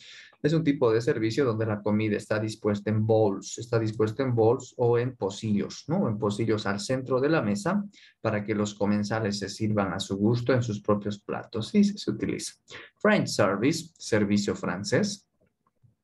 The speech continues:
tipo de servicio donde la comida llega hasta la mesa por medio de un guéridon, guéridon, c'est en français, ¿no? Es en francés, o carro especialmente acondicionado para este efecto, ¿no?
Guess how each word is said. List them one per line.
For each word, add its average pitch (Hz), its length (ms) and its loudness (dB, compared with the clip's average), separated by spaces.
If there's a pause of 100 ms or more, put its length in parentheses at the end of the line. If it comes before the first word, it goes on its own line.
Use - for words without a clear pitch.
(180)
tipo 123 260 6
de 123 100 8
servicio 120 500 2
donde 104 220 4
la 98 140 0
comida 101 320 2
llega 98 280 0
hasta 107 220 -4
la 135 120 0
mesa 147 460 -2 (440)
por 110 160 4
medio 110 400 4
de 101 180 4
un 107 400 2
guéridon, 101 800 0
guéridon, 101 600 -2
c'est 98 180 -4
en 92 140 -4
français, 92 560 -2
¿no? 180 180 2
Es - 320 -6
en 101 160 2
francés, 98 480 -2
o 117 100 -2
carro 113 320 2
especialmente 110 720 0
acondicionado 101 720 0
para - 180 -2
este 101 220 -4
efecto, - 500 -10
¿no? 196 280 2